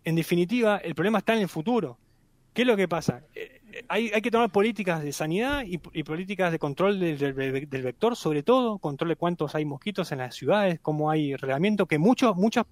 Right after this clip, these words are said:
muchas provincias, sobre todo Misiones, vienen haciendo muchas cosas en los últimos tiempos.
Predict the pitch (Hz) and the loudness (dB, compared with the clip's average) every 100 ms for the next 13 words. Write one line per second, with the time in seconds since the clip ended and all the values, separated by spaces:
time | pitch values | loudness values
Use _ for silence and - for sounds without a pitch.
0 | - 170 208 214 180 202 233 226 208 - | -2 0 2 2 4 4 2 2 0 -2
1 | - - 147 151 208 202 165 220 175 143 | -20 -6 0 4 6 6 4 2 2 2
2 | 247 220 165 196 185 220 185 - 226 180 | 2 2 2 2 2 2 0 2 0 0
3 | 151 151 147 143 139 131 123 | -4 -6 -6 -8 -8 -12 -12